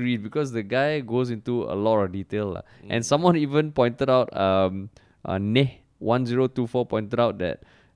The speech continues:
Speaker 1: <laughs> they were pleading with us to not make this the comment of the week just because they had to read through this shit lah. But I
Speaker 2: Yeah.
Speaker 1: think they meant it in jest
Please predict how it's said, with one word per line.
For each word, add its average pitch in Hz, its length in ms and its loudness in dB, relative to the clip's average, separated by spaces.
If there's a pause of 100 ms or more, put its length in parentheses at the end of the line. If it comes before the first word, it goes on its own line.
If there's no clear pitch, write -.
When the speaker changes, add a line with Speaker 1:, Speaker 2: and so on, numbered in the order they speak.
(440)
Speaker 1:
<laughs> - 440 -4
they 175 240 4
were 160 140 6
pleading 160 460 -2
with 151 140 2
us 143 300 0 (280)
to 120 100 -2
not 147 260 2
make 131 240 -2
this 135 220 -4
the 113 100 -4
comment 117 320 -2
of 104 80 -4
the 92 80 -2
week 110 360 -2
just 139 320 2
because 120 440 -2 (760)
they 113 200 4
had 117 200 2
to 117 60 0
read 120 280 0
through 127 220 0
this 104 200 -4
shit 101 360 -4
lah. 85 140 -4
But 85 120 -4
I 92 60 0
Speaker 2:
Yeah. 107 100 0
Speaker 1:
think 143 140 -4
they 107 80 0
meant 98 280 -4
it 101 80 -4
in 92 160 -6
jest 101 440 -2